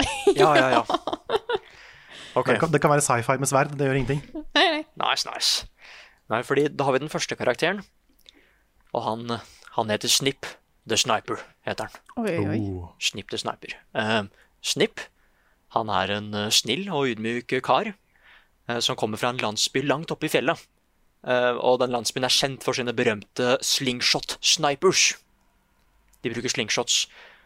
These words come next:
Speaker 1: eh, fordi siden landsbyen befinner seg så høyt oppe i fjellet, ikke sant? Det eneste de kan spise der, er det som flyr der oppe.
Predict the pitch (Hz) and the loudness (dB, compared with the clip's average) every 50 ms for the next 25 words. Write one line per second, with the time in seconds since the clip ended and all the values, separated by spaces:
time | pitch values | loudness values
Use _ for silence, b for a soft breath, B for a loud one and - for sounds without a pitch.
0 | B B - 120 120 120 - - 127 123 123 127 127 131 127 123 - - _ _ | B B -4 -2 -2 -2 -2 0 0 2 2 2 2 2 0 -4 -8 -14 _ _
1 | _ _ _ _ _ _ - - - 143 123 135 131 123 113 104 - - 135 127 | _ _ _ _ _ _ -4 0 0 0 0 0 0 0 0 2 0 -2 -2 -4
2 | 123 - - 117 110 - 123 117 - 131 120 127 117 131 120 131 101 107 147 180 | -4 -4 -4 -2 0 0 -2 -2 -2 -2 -4 -4 -4 -2 0 0 2 2 0 -2
3 | 151 127 151 202 - - - - b b b b b b b b b b _ _ | 0 0 -2 0 0 -2 -2 -4 b b b b b b b b b b _ _
4 | - 127 143 156 147 117 110 113 113 113 135 139 143 - - 151 113 - - 139 | -4 0 2 2 2 0 -2 -4 -8 -6 -6 -4 -4 -2 -2 -2 -2 0 0 2
5 | 143 143 139 131 123 113 - 156 147 - 143 131 127 135 151 160 165 - 240 | 2 2 2 2 0 0 0 -2 -2 -2 -2 0 2 2 2 2 2 2 0